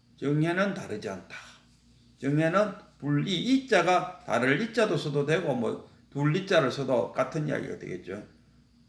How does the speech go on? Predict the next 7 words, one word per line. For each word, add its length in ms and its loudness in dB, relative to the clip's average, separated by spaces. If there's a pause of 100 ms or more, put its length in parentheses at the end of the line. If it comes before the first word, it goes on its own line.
(840)
둘이 320 -4
아니다, 520 -2
다르지 340 -4
않다. 260 -2 (640)
정해는 600 -2 (180)
둘이 300 -6
아니다 420 -6